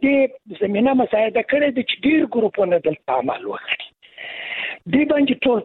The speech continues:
پوهېږي. د افغانستان د حکومت او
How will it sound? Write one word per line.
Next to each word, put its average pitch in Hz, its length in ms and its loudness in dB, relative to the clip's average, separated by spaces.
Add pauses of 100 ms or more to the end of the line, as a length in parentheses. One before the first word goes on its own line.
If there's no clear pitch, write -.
پوهېږي. - 460 -6 (720)
د 180 40 2
افغانستان 185 1120 2
د 220 60 0
حکومت 185 920 0 (140)
او 202 100 4